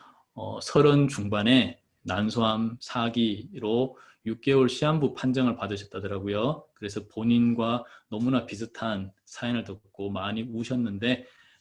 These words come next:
그날, 어, 여러분들의, 에, 응원으로, 어, 제 아내가 힘을 냈던 것 같습니다. 그래서 이 년 전에, 음, 결혼 십일 주년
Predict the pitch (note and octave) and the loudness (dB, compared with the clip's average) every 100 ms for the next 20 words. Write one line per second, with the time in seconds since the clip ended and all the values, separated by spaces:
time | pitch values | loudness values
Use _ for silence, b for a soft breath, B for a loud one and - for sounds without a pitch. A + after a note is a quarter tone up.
0 | _ - G#2+ G2+ A2 C3+ D3 _ G2 F#2+ | _ -12 -8 -4 -2 -2 -4 _ -14 -10
1 | G2+ A2+ C3 A#2 G2+ G2 F#2+ _ _ G2+ | -6 2 2 0 -6 -6 -10 _ _ -10
2 | G#2+ A#2 A#2+ _ _ _ F#2+ F#2+ F#2+ - | -6 -8 -10 _ _ _ -16 -16 -16 -10
3 | G#2+ A#2 A2 G2 F#2+ G2+ B2+ D3+ - _ | -4 -2 -2 -6 -8 -4 -2 -2 -8 _
4 | _ _ F#2+ F#2+ G2 G#2 A#2 - A2 G#2 | _ _ -20 -16 -16 -18 -20 -12 -6 -6
5 | G#2 G2 G2+ A2 C3+ B2+ G#2+ G#2 G#2 A2 | -6 -8 -10 -6 2 2 2 -2 -4 -6
6 | A2+ - - G2 F#2+ F#2+ _ _ _ _ | -6 -12 -12 -10 -10 -12 _ _ _ _
7 | - _ _ b b b b b b _ | -20 _ _ b b b b b b _
8 | B2+ B2+ C3+ C3 C3 C3+ A#2 C3 C#3+ A#2 | -4 0 0 2 2 2 2 4 4 2
9 | A2 C#3+ B2+ - - _ _ _ _ _ | 4 4 4 0 -16 _ _ _ _ _
10 | - A2 G#2+ G#2+ G#2+ A2 C3 A2+ A2+ A#2 | -6 -4 -2 -4 -6 -10 -6 0 2 2
11 | A#2 C#3 G#2+ A2 A2 B2 A#2+ A2+ A2 G#2+ | 2 -2 0 0 2 6 6 6 2 0
12 | G#2+ A#2+ | -2 -6